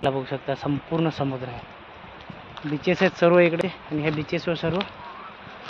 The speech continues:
मौज मजा मस्ती करायला माणसं येतात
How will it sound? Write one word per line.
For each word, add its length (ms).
मौज 180
मजा 180
मस्ती 300
करायला 280
माणसं 260
येतात 180